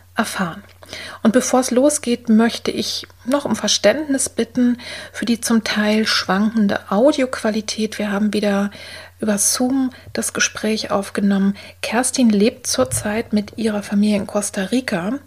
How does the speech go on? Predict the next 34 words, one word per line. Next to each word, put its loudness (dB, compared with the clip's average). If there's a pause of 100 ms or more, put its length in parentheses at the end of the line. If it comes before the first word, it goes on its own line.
(400)
<laughs> -14
Und 6
insofern 6
ist 0
es -4 (160)
eigentlich -2
ein 2
kleines 2
Wunder 4 (380)
und 2
für 2
mich 6
eine 2
große 4
Freude, 0
dass 0
es -4
überhaupt -4
geklappt -4
hat, -10 (520)
über 2
eine 4
solche 0
Entfernung 0
hinweg -2
ein 2
so 2
authentisches, 0
tiefes 0 (400)
und 2
persönliches -2
Thema 0
zu -10
besprechen. -8